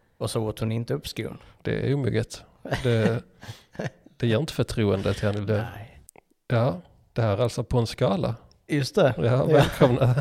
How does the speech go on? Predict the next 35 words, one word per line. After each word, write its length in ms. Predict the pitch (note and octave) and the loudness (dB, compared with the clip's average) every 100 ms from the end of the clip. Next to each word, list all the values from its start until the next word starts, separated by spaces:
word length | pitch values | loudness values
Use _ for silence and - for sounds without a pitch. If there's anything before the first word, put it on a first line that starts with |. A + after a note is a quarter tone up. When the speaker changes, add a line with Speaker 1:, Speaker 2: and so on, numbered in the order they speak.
| - | -2
Speaker 2:
välkomna 340 | D#3 C#3 F3 - | -4 0 2 4
till 160 | D#3+ | 6
Speaker 1:
Välkomna 420 | C3 C3 B2+ D#3 - | 6 6 4 2 4
Speaker 2:
den. 100 | D#3+ | 2
Speaker 1:
hit, 200 | C3 A#2+ | 0 -2
ja. 220 | B2 C#3 | -6 -6
Speaker 2:
Podden 240 | - F3+ E3 | 0 4 4
Speaker 1:
Ja. 60 | |
Speaker 2:
som 140 | C#3 C#3+ | 4 4
handlar 280 | D3 F3+ C3 | 4 4 2
om 140 | A2 | 2
någonting. 380 | G#2+ G#2+ G#2 A2+ - _ | 2 2 -2 -4 -8 _
Speaker 1:
Ja, 240 | - C#3+ | -8 -6
vad 120 | D3+ C#3 | -4 -4
handlar 340 | D3 C3+ - | -4 -6 -8
det 40 | - | -10
om? 100 | - - _ _ - - | -14 -16 _ _ -12 -6
Speaker 2:
Eh, 540 | G#2+ A2 A2 G1+ - - - - _ - | -4 -4 -4 -6 -6 -8 -10 -16 _ -2
den 140 | B2+ | 0
handlar 300 | G#2 G2 G2 | 0 0 0
om 520 | G#2 G2+ G2+ G2+ G2+ A2+ - _ _ - | 0 -2 -4 -8 -10 -10 -14 _ _ -6
reviews, 760 | A2 G#2 G#2+ - C3+ - - - _ - | -2 0 0 -4 -6 -10 -14 -18 _ -4
recensioner. 640 | B2 - A#2+ D#3+ - A2+ - _ _ - | -2 -2 -4 -2 -2 -4 -8 _ _ -10
Speaker 1:
Ja. 280 | G#2 G2+ C#3 _ _ - G#2+ - _ _ | -8 -8 -12 _ _ -16 -16 -16 _ _
Speaker 2:
Framförallt 360 | C#3+ A#2 C#3 B2+ | -4 -2 -2 -2
från 200 | B2 A#2 | -4 -2
Google 440 | B2 A#2 A2+ A#2 A#2 - | 0 0 -2 -4 -10 -12
Maps 400 | C3 - - - | -4 -4 -4 -6
än 140 | - C3+ | -4 -4
så 120 | G#2 | -2
länge. 260 | G#2+ A2 A2+ - | -4 -4 -8 -14
Speaker 1:
Ja, 300 | F2+ F2+ F2+ - | -14 -14 -16 -12
alltså 260 | G2+ G2+ A#2+ | -10 -6 -8
bra 480 | A2 B2+ - D3+ | -8 -10 -4 -2
källa 400 | B2 C#3+ C#3+ A#2 | 0 -2 -2 -4